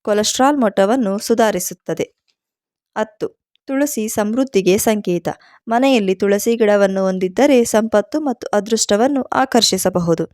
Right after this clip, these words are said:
ತುಳಸಿ ಗಿಡವನ್ನು ಗಿಡಮೂಲಿಕೆಗಳ ರಾಣಿ ಎಂದು ಕರೆಯುತ್ತಾರೆ. ಇನ್ನಷ್ಟು ಉಪಯುಕ್ತ ಮಾಹಿತಿಗಾಗಿ ನಮ್ಮ ಚಾನಲನ್ನು ಸಬ್ಸ್ಕ್ರೈಬ್ ಮಾಡಿ, ಲೈಕ್ ಮಾಡಿ, ಶೇರ್ ಮಾಡಿ. Thank you friends.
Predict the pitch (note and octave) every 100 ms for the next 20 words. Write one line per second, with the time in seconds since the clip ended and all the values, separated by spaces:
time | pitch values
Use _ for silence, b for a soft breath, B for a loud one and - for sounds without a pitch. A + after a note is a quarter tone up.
0 | _ _ _ - C4+ D4+ C#4+ A3 G3 G3
1 | B3 A#3 G#3+ G3+ A3+ C4 D#4+ C4+ F#3+ F#3+
2 | F#3 F#3 F#3 G3+ D#4 C4 A#3+ D#4 E4 D4
3 | G#3 - F3+ E3+ D#3+ b b b b -
4 | A#3+ E4 - A3 G#3 G3+ G3+ - G3+ G3+
5 | G#3+ G3+ G3 F#3+ F#3+ F#3 F#3 F#3 G#3+ G3+
6 | B3+ C#4 A3 F#3 F#3 F#3 - A3 A3 A3
7 | G#3 C4 A#3 F#3+ - G#3+ A3 D4 - A#3
8 | G#3+ F#3 F3 G#3 _ - G#3 G#3+ C4+ -
9 | A3 A3+ - -